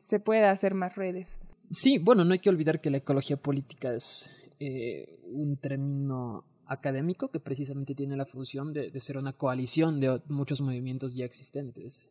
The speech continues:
Speaker 2: Eh,
Speaker 1: Sí.
Speaker 2: es decir, la ecología que ya existía antes de que se le denomine ecología. Y estoy seguro de que en Bolivia también es el caso.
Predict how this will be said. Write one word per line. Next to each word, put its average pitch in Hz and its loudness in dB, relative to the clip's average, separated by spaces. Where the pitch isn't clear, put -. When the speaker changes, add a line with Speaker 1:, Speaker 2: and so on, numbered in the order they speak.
Speaker 2:
Eh, 127 -16
Speaker 1:
Sí. 226 6
Speaker 2:
es 214 6
decir, 131 -6
la 123 -10
ecología 131 -8
que 139 -14
ya 127 -8
existía 143 -6
antes 131 -4
de 127 -6
que 139 -18
se - -14
le 123 -10
denomine 120 -14
ecología. 127 -10
Y 131 -12
estoy 127 -8
seguro 123 -4
de 120 -2
que 120 -8
en 120 -6
Bolivia 123 -4
también 123 -8
es 123 -12
el 127 -16
caso. - -2